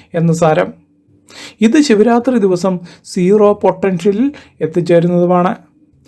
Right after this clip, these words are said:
ഈ ഒരു സമയം തലച്ചോറിൽ, മനസ്സിൽ, ബുദ്ധിയിൽ ഒരഴിച്ചു പണി നടത്താൻ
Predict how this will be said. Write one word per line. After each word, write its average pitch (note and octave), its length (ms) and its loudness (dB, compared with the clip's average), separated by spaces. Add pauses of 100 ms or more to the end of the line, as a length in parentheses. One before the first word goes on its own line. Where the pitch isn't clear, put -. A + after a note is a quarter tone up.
(400)
ഈ - 20 6 (120)
ഒരു A#3+ 180 2
സമയം G3+ 380 -2 (100)
തലച്ചോറിൽ, G3 640 -2 (120)
മനസ്സിൽ, F#3+ 400 -2
ബുദ്ധിയിൽ F3+ 500 0 (520)
ഒരഴിച്ചു G#3+ 640 0
പണി G#3 240 0
നടത്താൻ F#3+ 360 -2